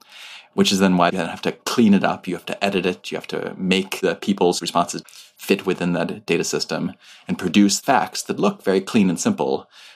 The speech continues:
but are the result of this complicated process. Understanding that is really important. We rely on complicated data systems for so much.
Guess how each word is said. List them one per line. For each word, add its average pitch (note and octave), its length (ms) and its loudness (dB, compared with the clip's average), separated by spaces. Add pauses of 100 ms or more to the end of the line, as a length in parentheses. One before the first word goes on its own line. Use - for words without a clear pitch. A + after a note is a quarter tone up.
but F#2+ 100 -2
are F2+ 40 4
the E2+ 60 4
result G#2+ 400 2
of G2+ 80 -6
this - 160 -6
complicated - 580 -2
process. - 720 -4
Understanding B2 500 6
that E2+ 120 4
is F#2 120 0
really A#2 200 6
important. F2 540 0
We B2 260 8
rely G#2+ 400 6
on F2+ 240 2 (140)
complicated G2 420 2
data G2+ 180 4
systems - 680 -4 (140)
for E2 440 -2
so - 500 2
much. - 640 2